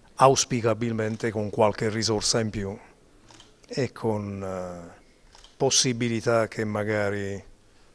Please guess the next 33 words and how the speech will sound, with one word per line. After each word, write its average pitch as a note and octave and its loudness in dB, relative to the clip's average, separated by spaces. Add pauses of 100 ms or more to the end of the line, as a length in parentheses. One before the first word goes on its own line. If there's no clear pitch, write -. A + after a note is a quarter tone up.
(160)
dal G#2 -4
solo A2+ 0
Comune G#2 -2
di G#2 -2
Salerno G#2 -2
è G2+ -4
difficile G2 -6
mettere F#2+ -4
in - -8
campo. - -6
Quindi G2 -6
questo B2 2
programma, A#2+ 0
sia A2+ 0
chiaro G2+ -2
a F#2+ -2
tutti, C3+ -8 (640)
dovrà G#2+ -2
essere A2+ -2
completato, G#2+ -2 (640)
per A#2+ 2
la A2+ 2
ragione A#2 0
molto A2 -4
semplice A#2 -4
che G#2+ -4
a G2+ -4
questo A#2 -2
programma G#2 -2
è G2+ -4
legato G#2 -4
il A2 -6
futuro G#2+ -4